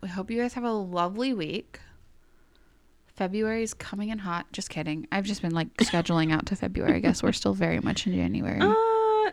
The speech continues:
Speaker 2: February's, like, next week.
Speaker 1: Okay. All right. Good.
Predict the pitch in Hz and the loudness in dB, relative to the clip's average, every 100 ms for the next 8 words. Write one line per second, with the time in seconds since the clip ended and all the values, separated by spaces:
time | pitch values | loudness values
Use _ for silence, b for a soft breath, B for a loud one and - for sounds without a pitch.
0 | - - 381 494 508 508 494 494 466 440 | -4 0 0 2 0 2 2 2 0 2
1 | 392 392 - - 277 440 320 294 370 370 | 2 2 0 2 2 4 6 6 4 0
2 | 339 339 - - 262 262 240 254 233 190 | 0 -6 -8 -2 2 2 0 -2 -2 -4